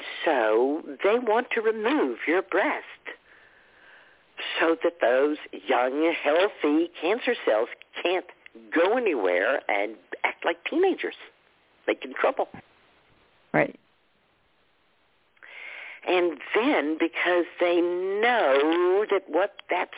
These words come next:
Speaker 1: surgery does is to actually stir up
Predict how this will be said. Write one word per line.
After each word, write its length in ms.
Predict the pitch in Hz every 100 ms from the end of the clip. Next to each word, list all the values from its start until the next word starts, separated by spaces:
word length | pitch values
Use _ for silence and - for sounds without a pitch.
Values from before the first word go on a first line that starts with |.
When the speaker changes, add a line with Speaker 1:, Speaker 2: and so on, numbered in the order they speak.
| -
Speaker 1:
surgery 460 | 175 160 143 143 127 _ -
does 540 | 156 120 90 80 190 - - - _ - - - - - - - - - -
is 80 | -
to 60 | -
actually 320 | - - 147 139 - - - -
stir 300 | 220 214 175 - -
up 400 | 240 269 - -